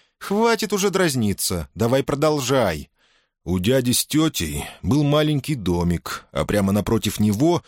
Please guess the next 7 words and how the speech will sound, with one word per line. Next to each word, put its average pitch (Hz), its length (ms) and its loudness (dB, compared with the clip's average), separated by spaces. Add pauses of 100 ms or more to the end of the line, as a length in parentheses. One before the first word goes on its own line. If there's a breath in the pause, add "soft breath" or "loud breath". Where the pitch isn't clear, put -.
стоял 131 400 0
здоровенный 120 680 0
такой 117 300 0
особняк 110 720 0
в - 80 -8
четыре 92 380 0
этажа. 82 640 -2